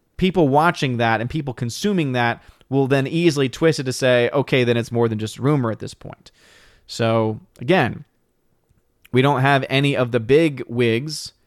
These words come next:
reporting it yet, but we do have the mid-tier ones that typically don't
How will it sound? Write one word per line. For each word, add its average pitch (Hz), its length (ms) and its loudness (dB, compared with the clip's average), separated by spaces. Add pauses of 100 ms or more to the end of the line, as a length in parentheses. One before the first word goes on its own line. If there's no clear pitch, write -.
(200)
reporting 120 480 2
it 110 100 -4
yet, 117 340 -2
but 131 120 2
we 131 120 -2
do 135 320 2
have 120 520 0 (240)
the 131 80 0
mid-tier 139 580 2
ones 117 480 0
that 113 400 -4 (120)
typically 131 440 -2
don't 127 460 -2